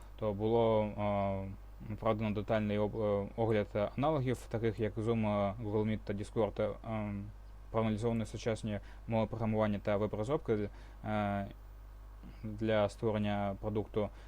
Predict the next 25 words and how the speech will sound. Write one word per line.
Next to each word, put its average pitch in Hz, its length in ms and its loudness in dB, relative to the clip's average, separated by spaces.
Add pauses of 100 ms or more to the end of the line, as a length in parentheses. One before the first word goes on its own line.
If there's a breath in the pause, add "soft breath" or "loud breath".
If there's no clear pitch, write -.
(160)
е, 104 240 0
та 104 140 0
обрано, 110 400 4
е, 107 280 0
Next.js. 101 720 0 (500 loud breath)
Е, 101 240 -4 (1200)
е, 104 160 -2 (1000)
о, 98 480 -2
під 104 100 -10
час - 340 2
роботи 113 340 0
створено, 104 600 2 (360 loud breath)
е, 104 300 0
веб-застосунок, 113 760 -2
е, 110 320 4 (320 loud breath)
для 110 400 4
відеоконференції, 104 760 -2
що, 101 480 2 (400 loud breath)
е, 101 300 0
підтримує 107 500 2
пер-, 104 400 0
передачу 107 380 0
аудіо 104 240 2
та 117 120 0
відео, 135 420 4